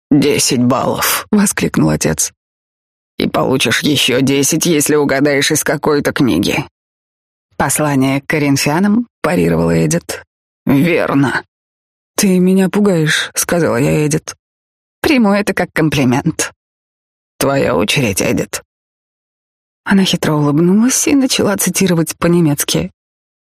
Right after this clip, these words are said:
Я громко рассмеялась и сказала: "Разве это по правилам цитировать по-немецки?" "Разумеется, я собиралась сопроводить это переводом", пояснила она, смакуя мартини.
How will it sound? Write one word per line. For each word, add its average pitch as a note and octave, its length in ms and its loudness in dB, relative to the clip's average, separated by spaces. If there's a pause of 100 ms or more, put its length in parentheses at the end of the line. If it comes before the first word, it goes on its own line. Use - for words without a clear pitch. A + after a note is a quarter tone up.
(160)
Я A3 240 4
громко G#3 340 2
рассмеялась F3 680 2
и G3 40 -4
сказала: F#3+ 640 0 (100)
"Разве C4+ 420 2
это A#3+ 120 -6
по A#3+ 100 -2
правилам A#3+ 540 0
цитировать G#3 520 0
по-немецки?" G3 680 0 (840)
"Разумеется, D#3 720 2
я C#3 140 0
собиралась D#3 520 0
сопроводить C3+ 600 -2
это E3 160 -2
переводом", G#3 800 2
пояснила - 540 -2
она, - 220 -2
смакуя - 480 -2
мартини. D3 560 -2